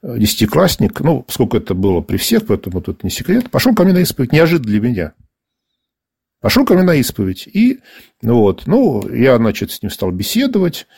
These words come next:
очень ругал его отца, очень ругал, так сказать, критиковал, просил его быть снисходительным, всё-таки он уже взрослый человек, должен понимать слабости, так сказать, другого человека. Я так в третьем лице стал о нём разговор-, рассказывать, об отце его.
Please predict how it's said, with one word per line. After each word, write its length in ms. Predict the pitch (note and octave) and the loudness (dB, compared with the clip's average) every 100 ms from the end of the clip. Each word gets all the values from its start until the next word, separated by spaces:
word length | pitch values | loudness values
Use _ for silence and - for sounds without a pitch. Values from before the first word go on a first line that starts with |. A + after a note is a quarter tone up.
| - - - | -20 -8 -4
очень 240 | B2+ B2 | 2 2
ругал 240 | B2+ C3+ | 4 4
его 180 | A#2 G2 | 4 2
отца, 540 | F#2 - D#3+ E3+ D3 C3 | 0 0 0 0 -2 -6
очень 240 | - - | -10 -8
ругал, 540 | G2+ F#2 A2+ C#3 C#3+ B2+ | -6 -2 2 2 2 -2
так 160 | A2+ | -10
сказать, 120 | - | -16
критиковал, 720 | G#2+ G2 G2 G2 F#2+ A#2+ C#3 C3+ | -14 -12 -6 -2 2 2 2 -2
просил 460 | - G#2+ - G#2+ | -6 -8 -4 -4
его 160 | F#2+ F#2 | -2 -2
быть 140 | F2+ | -4
снисходительным, 880 | - G2 - F#2+ A2+ C3+ C3+ A#2 G#2+ - - - | -6 -10 -4 0 0 0 0 0 0 -6 -20 -18
всё-таки 300 | - G#2 - | -12 -8 -2
он 160 | F2+ E2 | -2 0
уже 200 | F2+ F2 | 0 0
взрослый 280 | F2+ F#2 - | 0 -2 -4
человек, 380 | G2 F2+ B2 B2 | 0 2 2 2
должен 200 | F#2+ E2+ | -2 -4
понимать 460 | - F2 F#2 E2+ | -4 -2 0 0
слабости, 580 | - G2 F2 E2 - F2+ | -2 -2 -2 -2 -6 -6
так 200 | F2 E2+ | -4 -6
сказать, 400 | - - E2+ - | -10 -12 -12 -10
другого 340 | - E2+ A2 C3+ | -6 0 2 0
человека. 600 | - B2 A#2+ G#2+ G#2 - - - - - _ | 0 2 2 0 -6 -12 -16 -20 -20 -20 _
Я 100 | B2+ | -2
так 120 | A2+ | -2
в 60 | - | 0
третьем 260 | A2 A2 | -2 0
лице 160 | A2+ G2+ | 0 0
стал 220 | - E2+ | -2 -2
о 20 | |
нём 100 | E2 | 0
разговор-, 300 | D#2+ F2 F#2 | -2 -2 -4
рассказывать, 540 | - - G#2 C#3+ B2 - | -6 -4 0 0 0 0
об 260 | F2+ E2+ | -2 0
отце 240 | F2+ - E2+ | -4 -2 -4
его. 220 | D2+ | -4